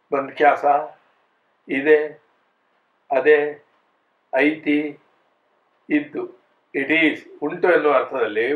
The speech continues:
ಉಂಟು, ಇದೆ, ಇದ್ದು, ಐತಿ, ಅದೇ, ಇನ್ನು ಎಷ್ಟೋ ರೂಪಗಳು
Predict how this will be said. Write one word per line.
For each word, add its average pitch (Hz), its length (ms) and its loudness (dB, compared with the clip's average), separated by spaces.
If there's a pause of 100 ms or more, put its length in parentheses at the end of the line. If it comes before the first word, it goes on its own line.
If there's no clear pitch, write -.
ಉಂಟು, 160 380 -6 (600)
ಇದೆ, 147 360 2 (720)
ಇದ್ದು, 156 400 -4 (640)
ಐತಿ, 151 480 -2 (540)
ಅದೇ, 147 280 4 (1120)
ಇನ್ನು 233 220 2 (100)
ಎಷ್ಟೋ - 240 -2 (640)
ರೂಪಗಳು 127 480 -4